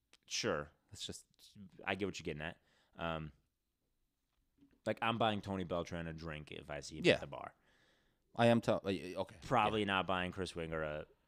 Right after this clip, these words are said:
Speaker 1: beer if I see him at the, you know,
Speaker 2: I
Speaker 1: like, like
Speaker 2: actually, I have seen Chris Wingard at the bar, and
Speaker 1: I, I,
Speaker 2: but no,
Speaker 1: so have I,
Speaker 2: yeah.
Speaker 1: but, like, I mean, like, I wouldn't go get him a beer.
Speaker 2: Yeah.
Speaker 1: You know, that,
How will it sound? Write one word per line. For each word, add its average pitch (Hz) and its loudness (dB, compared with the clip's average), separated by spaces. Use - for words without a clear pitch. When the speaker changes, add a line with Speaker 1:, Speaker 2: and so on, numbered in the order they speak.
Speaker 1:
beer 78 -2
if 78 -8
I 76 -6
see 78 -8
him 73 -10
at 71 -12
the, - -8
you 156 6
know, 123 4
Speaker 2:
I - 4
Speaker 1:
like, 110 8
like 123 10
Speaker 2:
actually, 120 6
I 101 8
have 104 4
seen 95 0
Chris - -4
Wingard 71 -6
at 67 -8
the 71 -12
bar, 67 -4
and 62 -4
Speaker 1:
I, 180 2
I, 180 0
Speaker 2:
but 151 -6
no, 139 -6
Speaker 1:
so 180 2
have 160 4
I, 143 8
Speaker 2:
yeah. 90 2
Speaker 1:
but, 98 0
like, 98 0
I 101 0
mean, 107 -2
like, 104 -2
I 104 2
wouldn't 104 0
go 107 4
get 101 0
him 92 0
a - -6
beer. 87 0
Speaker 2:
Yeah. 78 -6
Speaker 1:
You 110 -4
know, 85 -4
that, - 0